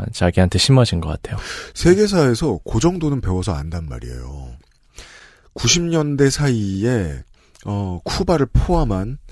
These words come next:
Speaker 2: 공산주의 권역, 철의 장막, 우리가 살았을 땐 반대쪽에 있던 지식인들과 젊은이들의 고뇌와 상실감, 영화 굿바이 레닌 같은 데서 많이 볼 수 있는.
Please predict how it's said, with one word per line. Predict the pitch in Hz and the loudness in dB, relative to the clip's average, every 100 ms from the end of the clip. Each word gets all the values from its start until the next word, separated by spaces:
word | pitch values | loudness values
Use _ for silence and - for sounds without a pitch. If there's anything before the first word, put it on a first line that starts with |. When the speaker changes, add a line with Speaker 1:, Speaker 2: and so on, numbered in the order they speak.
| - | -10
Speaker 2:
공산주의 | - 123 147 135 120 117 | -2 2 4 4 2 2
권역, | 104 95 87 - - | 4 2 0 -4 -6
철의 | - 147 131 | -2 0 0
장막, | 120 117 123 - | -2 -2 -4 -2
우리가 | 110 113 120 | -2 2 0
살았을 | 117 107 104 | 0 -4 -2
땐 | 113 110 | -4 -2
반대쪽에 | 80 90 90 - 73 - - - - - 117 110 | -4 -4 -6 -8 -14 -14 -20 -20 -18 0 2 2
있던 | 90 - - 135 143 - | 4 2 4 4 2 -2
지식인들과 | 117 117 147 147 127 117 113 | 0 0 2 2 4 4 4
젊은이들의 | 110 101 113 113 107 101 101 | 4 2 2 2 2 2 2
고뇌와 | - 110 117 110 104 | 2 2 4 4 2
상실감, | 135 170 156 101 80 64 - _ _ _ 101 | 0 0 2 0 -2 -8 -18 _ _ _ -8
영화 | 113 | -8
굿바이 | 110 113 143 135 | -6 0 4 4
레닌 | 117 101 | 2 -2
같은 | 98 87 | -8 -10
데서 | 87 85 | -10 -8
많이 | 80 80 | -8 -8
볼 | 90 82 | -10 -10
수 | - 78 | -10 -10
있는. | 78 80 69 | -8 -10 -10